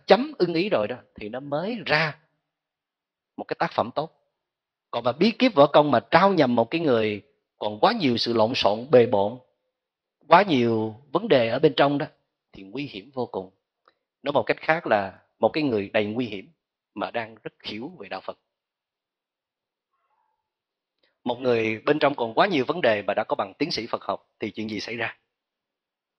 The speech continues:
Phải không? Tại vì cái bên trong chưa thay đổi mà. Mà trên này đã đầy rồi. Chân thì chưa bước mà đầu thì đầy hết rồi. Tức là dùng cái đầu để đi tới chân lý đó, dùng cái đầu để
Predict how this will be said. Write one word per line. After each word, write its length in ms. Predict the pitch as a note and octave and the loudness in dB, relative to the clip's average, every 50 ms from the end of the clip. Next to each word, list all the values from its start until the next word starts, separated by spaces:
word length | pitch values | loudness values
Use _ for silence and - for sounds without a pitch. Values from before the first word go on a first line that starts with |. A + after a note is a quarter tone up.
| _ _ _ _ _ | _ _ _ _ _
Phải 120 | B2+ C#3+ D3 | -12 -8 -6
không? 140 | E3+ D#3+ D#3+ - _ _ _ _ _ _ _ _ _ _ _ _ _ _ _ _ _ _ _ _ _ _ _ _ _ _ _ _ _ - | -6 -6 -8 -10 _ _ _ _ _ _ _ _ _ _ _ _ _ _ _ _ _ _ _ _ _ _ _ _ _ _ _ _ _ 0
Tại 120 | C3+ C#3+ | 2 4
vì 60 | C#3 | 4
cái 140 | C3 F#3+ F#3+ | 4 2 2
bên 180 | F3+ F3+ E3+ D#3+ | 2 2 4 4
trong 200 | E3 D#3+ E3 D3+ | 4 4 4 2
chưa 160 | - F#3 E3+ D#3 | 2 2 2 2
thay 140 | - D#3 | 2 2
đổi 240 | D3 A#2 G#2+ C3+ F3+ | 2 2 0 0 0
mà. 220 | F#3 E3+ A#2+ - - _ _ _ _ _ _ _ _ _ _ _ _ _ - | -2 -2 -4 -4 -8 _ _ _ _ _ _ _ _ _ _ _ _ _ 2
Mà 120 | B2 B2 A#2+ - | 2 2 4 4
trên 140 | - E3 D#3+ | 4 4 6
này 120 | D3 B2+ A#2+ | 6 4 4
đã 100 | C3+ C#3 | 4 4
đầy 200 | C3+ B2 B2 B2+ | 4 4 4 4
rồi. 220 | B2+ B2 A#2+ G#2+ - _ _ _ _ _ _ _ _ _ _ _ _ _ _ _ _ _ _ _ _ _ _ - | 4 2 2 0 -8 _ _ _ _ _ _ _ _ _ _ _ _ _ _ _ _ _ _ _ _ _ _ 0
Chân 220 | - E3 E3+ E3+ | 2 2 2 2
thì 80 | - C3+ | -2 -2
chưa 220 | - - F3 E3+ | 0 4 4 6
bước 380 | E3 F3 A3 B3+ - - _ _ - | 6 6 4 4 2 -8 _ _ -2
mà 120 | - A#2 | -2 2
đầu 240 | A#2+ B2 A#2+ A#2+ A#2 | 6 6 6 6 6
thì 100 | - B2+ | 4 0
đầy 240 | - A#2 A#2 A#2 G#2+ | 0 0 0 0 -4
hết 160 | - - - | -8 -8 -8
rồi. 140 | C3+ B2+ A#2+ - _ _ _ _ _ _ _ _ _ _ _ _ _ _ _ _ | -10 -10 -10 -14 _ _ _ _ _ _ _ _ _ _ _ _ _ _ _ _
Tức 100 | - D#3 | -10 -8
là 60 | C3 | -8
dùng 300 | B2 B2+ C#3+ C#3+ C#3 C3+ | -4 -2 -2 -2 0 2
cái 140 | - F3 F3+ | 2 2 6
đầu 280 | F3 D3 B2 B2 B2 B2 | 8 8 8 8 6 4
để 100 | C3+ D3+ | 0 -2
đi 120 | E3 D#3 | -2 -2
tới 200 | - D#3+ E3+ G3 | 0 0 -2 -2
chân 200 | - F#3+ E3+ E3 | -2 -4 -2 0
lý 220 | E3 F3+ G3+ A#3 | 0 0 0 -2
đó, 100 | A#3+ A#3 A3 - _ _ _ _ _ | -4 -10 -10 -12 _ _ _ _ _
dùng 200 | - C3+ C3+ C3 | -12 -10 -8 -2
cái 120 | B2 E3+ F3+ | -2 0 0
đầu 220 | D3 A#2+ A2+ A2+ | 0 0 -2 0
để 200 | A2+ A2 A2+ D3 | -2 -2 -4 -4